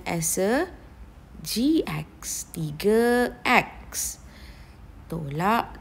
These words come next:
tujuh. Okey, nampak? Tiga X, tiga X. Tapi X tu kita tambahkan sebagai G X lah. Alright. Tolak tujuh, tolak tujuh. Bersamaan dengan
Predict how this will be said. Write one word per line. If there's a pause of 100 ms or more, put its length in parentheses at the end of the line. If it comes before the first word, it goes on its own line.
tujuh. (240)
Okey,
nampak? (800)
Tiga (400)
X, (560)
tiga (480)
X. (480)
Tapi
X
tu
kita
tambahkan
sebagai
G
X
lah. (480)
Alright. (320)
Tolak
tujuh, (560)
tolak
tujuh. (1400)
Bersamaan
dengan